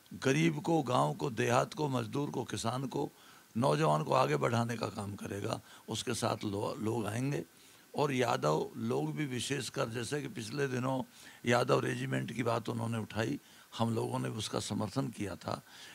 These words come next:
क्योंकि नौजवान जो आगे बढ़ता, बढ़ना चाहता है, उसको रोज़गार की ज़रूरत है। तो मैं समझता हूँ कि यादव किसी के पीछे महज इसलिए नहीं आएगा कि वो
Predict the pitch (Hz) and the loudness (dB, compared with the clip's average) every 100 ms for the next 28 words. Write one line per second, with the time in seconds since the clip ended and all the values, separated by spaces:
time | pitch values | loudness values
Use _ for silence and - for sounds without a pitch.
0 | - 151 151 180 156 160 165 175 190 196 | -4 -2 2 4 4 4 6 8 10 8
1 | 175 165 165 170 139 131 120 113 117 131 | 6 6 6 2 2 2 2 2 -2 0
2 | 120 120 107 - 95 101 117 - - - | 0 2 -2 -2 -4 -2 -2 -2 -4 -12
3 | - - 123 147 131 123 113 113 117 107 | -12 -4 -2 0 0 0 0 0 0 -2
4 | 98 95 120 127 - 85 - - - - | -4 -2 0 -2 -4 -12 -12 -20 -20 -20
5 | - 160 170 - - 120 147 127 156 131 | -2 4 4 2 -4 0 2 2 2 0
6 | - 110 104 139 - - - - - - | -2 0 2 0 -4 -14 -20 -20 -8 -4
7 | 139 123 110 120 139 151 - - - - | 0 4 4 4 4 4 0 -6 -20 -20
8 | - - - 120 139 131 - 139 - 120 | -20 -12 -6 -4 -2 -2 0 -2 0 -4
9 | 120 - 147 151 - - - - 120 131 | -2 2 2 2 -4 -18 -20 -2 4 10
10 | 190 175 160 160 151 131 117 123 104 95 | 10 8 4 2 2 2 0 0 -2 -2
11 | - - - - - - - - 147 170 | -2 -4 -8 -20 -20 -20 -20 -2 4 6
12 | 180 - - _ - - - 113 151 165 | 4 -2 -16 _ -20 -18 -8 2 6 6
13 | 185 | 4